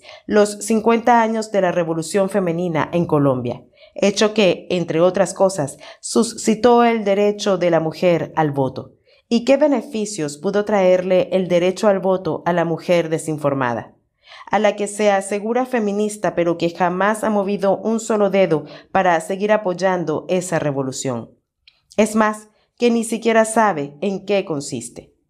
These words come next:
En este país, este tipo de mujeres aún siguen siendo la mayoría de nosotras, porque nos guste o no,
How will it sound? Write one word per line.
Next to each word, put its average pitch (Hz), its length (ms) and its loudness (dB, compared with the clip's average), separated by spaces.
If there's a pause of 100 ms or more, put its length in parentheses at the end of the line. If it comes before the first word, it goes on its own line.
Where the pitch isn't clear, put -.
(580)
En 220 160 4
este 247 260 4
país, 208 520 0
este 214 260 0
tipo 240 280 0
de 226 120 2
mujeres 180 680 0
aún 214 300 0
siguen 214 400 -4
siendo 208 460 0
la 180 120 2
mayoría 175 580 2
de 143 120 -2
nosotras, 135 640 -6 (400)
porque 180 360 2
nos 151 240 -4
guste 214 440 0
o 156 120 4
no, 196 340 2